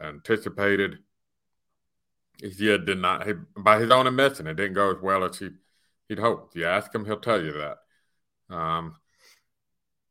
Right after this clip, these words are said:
yeah, I think this was a case of, look, it, it's a new a new era of college football, which you and I have talked about a lot over the years. And, um, I think there are some things we agree with on it and some things we don't agree with on it. But the bottom line is it has a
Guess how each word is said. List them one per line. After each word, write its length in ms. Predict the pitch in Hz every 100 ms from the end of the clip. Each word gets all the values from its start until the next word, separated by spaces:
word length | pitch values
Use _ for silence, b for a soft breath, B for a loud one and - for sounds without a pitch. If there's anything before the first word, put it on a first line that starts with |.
| _ _ _
yeah, 220 | - 117
I 60 | 113
think 180 | 120 110
this 140 | 113
was 120 | 120
a 40 | 110
case 340 | 113 113 110
of, 340 | 104 101 87
look, 240 | 98 107 85
it, 140 | 98 -
it's 160 | 95
a 40 | 95
new 440 | 104 113 110 107 b b b _ _ _ _ _ _ _
a 80 | 87
new 280 | 98 117 113
era 500 | 101 104 117 110 92
of 120 | 85
college 360 | - 104 101 95
football, 480 | 113 107 113 117 101
which 180 | 87
you 120 | 101 107
and 80 |
I 120 | 101 104
have 160 | 92
talked 280 | - 107 -
about 400 | 92 107 104 - -
a 100 | 87
lot 480 | 87 107 131 - - _ _ _ _ -
over 220 | 123 113
the 100 | 113
years. 500 | 113 117 123 135 135
And, 260 | 92 90 - b b b b b _ _
um, 640 | 92 87 85 85 82 82 _ _ _
I 60 | -
think 180 | - 92
there 100 | 95
are 80 | 92
some 160 | 104
things 240 | 101 107 95
we 140 | 104
agree 280 | 85 101 110
with 300 | 104 110 107
on 180 | 110 120
it 140 | 113
and 100 | 90
some 180 | 104 101
things 220 | 104 101
we 100 | 92
don't 220 | 101 107
agree 320 | 95 104 104
with 160 | 101 101
on 200 | 101 104
it. 140 | 117
But 140 | 92 90
the 60 |
bottom 320 | 82 101 101 95
line 300 | 98 104 107
is 120 | 90
it 160 | 87
has 200 | 92 98
a 100 | 87